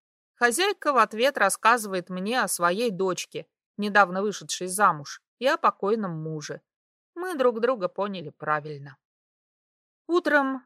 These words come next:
ноги вновь несут меня вперёд. Я не тороплюсь, поля и просторы Славии меня завораживают,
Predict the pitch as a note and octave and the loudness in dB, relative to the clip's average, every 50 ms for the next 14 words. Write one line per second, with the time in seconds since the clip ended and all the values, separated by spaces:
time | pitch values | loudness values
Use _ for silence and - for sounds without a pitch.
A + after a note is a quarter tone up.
0 | _ - G3 G3+ A#3 A#3+ A3+ F#3+ F#3 F3+ E3 F3+ F#3 A#3+ D4+ F4 - - - A3+ | _ -8 -4 0 0 0 0 0 -4 -4 -4 -2 0 0 0 0 -2 -8 -10 -8
1 | G3 F#3 F#3 - - C4 D4+ D4 - - F#3 F3 E3+ F3 F#3+ G#3 - _ _ F3 | -6 -4 -4 -2 -2 -2 -4 -4 -6 -8 -8 -6 -2 -2 -2 -2 -2 _ _ -4
2 | E3 D#3 D#3 D#3 D#3 - _ _ _ _ _ _ _ _ _ _ _ _ _ D4 | -2 -2 -2 -4 -4 -8 _ _ _ _ _ _ _ _ _ _ _ _ _ -4
3 | D#4+ E4+ D#4 D4+ C#4 - C4+ C4 B3+ B3 - B3+ B3 C4 A3+ - - - - _ | -2 -2 -2 -2 0 2 4 4 4 4 2 -4 -6 -4 -6 -8 -10 -14 -16 _
4 | _ _ - B3 C4 C4+ C#4+ C4+ B3+ A3 - G3+ G3+ G#3 - - - B3 A#3+ A#3+ | _ _ 0 2 4 4 4 2 2 0 2 2 2 2 0 -2 -2 0 0 2
5 | G#3+ G3 G3 - - - A#3 B3+ C4+ C4 A3 G3 F3+ F3 F3 F3 F3+ F#3+ G#3+ C4+ | 0 0 -2 -4 -6 -4 0 2 2 2 2 0 -4 -4 -4 -4 -6 -4 -4 -4
6 | D4 C4 G3 F3 D#3+ D#3 D#3 D#3 D#3+ F3 F3+ E3+ E3+ E3 D#3 D#3 D#3+ D#3+ D#3 - | -4 -4 -4 -6 -4 -2 -2 2 4 4 4 4 0 -6 -4 -4 -4 -4 -6 -10